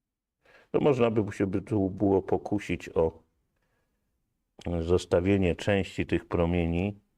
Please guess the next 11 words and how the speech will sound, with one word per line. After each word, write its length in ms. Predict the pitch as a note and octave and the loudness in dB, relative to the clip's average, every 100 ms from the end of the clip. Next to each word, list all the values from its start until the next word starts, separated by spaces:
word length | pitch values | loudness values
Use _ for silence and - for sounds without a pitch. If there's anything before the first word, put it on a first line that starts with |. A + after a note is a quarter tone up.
| _ _ _ - - _ | _ _ _ -20 -20 _
i 100 | - | -8
zrobienie 560 | F2 F2 E2+ F2+ F2+ F2+ | -4 -2 0 2 2 0
z 120 | E2 | -2
nich 320 | E2 E2+ - - | -2 -2 -4 -2
jakichś 360 | E2 - - | -2 -2 -14
takich 340 | - F2+ - D#2+ | -4 -4 -2 -2
delikatnych 840 | E2 E2 D#2 F2 - E2+ E2 _ _ _ _ _ _ _ _ | 0 0 0 -2 -2 -6 -6 _ _ _ _ _ _ _ _
nóżek. 720 | F2+ F2+ E2 D2+ F2 G2+ - _ _ _ _ _ _ _ _ _ _ _ _ _ _ _ _ | 0 0 0 2 0 -2 -16 _ _ _ _ _ _ _ _ _ _ _ _ _ _ _ _
To 140 | - E2 | -4 -4
by 160 | D#2+ | -4
też 380 | - E2 - - | -2 -4 -4 -20